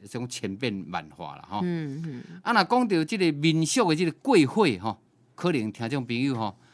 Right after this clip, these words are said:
Speaker 1: 就会想着讲，哦，啊，民俗的这个过火就二节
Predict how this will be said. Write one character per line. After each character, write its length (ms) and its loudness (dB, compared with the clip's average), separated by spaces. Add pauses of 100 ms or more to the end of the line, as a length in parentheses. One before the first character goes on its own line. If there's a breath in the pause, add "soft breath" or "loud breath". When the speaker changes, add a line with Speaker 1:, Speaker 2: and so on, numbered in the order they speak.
(160 soft breath)
Speaker 1:
就 100 -8
会 60 -2
想 220 -4
着 100 -4
讲， 140 -6 (100)
哦， 640 -2
啊， 80 -2
民 320 -2
俗 200 0
的 40 0
这 80 0
个 60 -2
过 260 2
火 140 6
就 80 6
二 40 2 (300)
节 160 2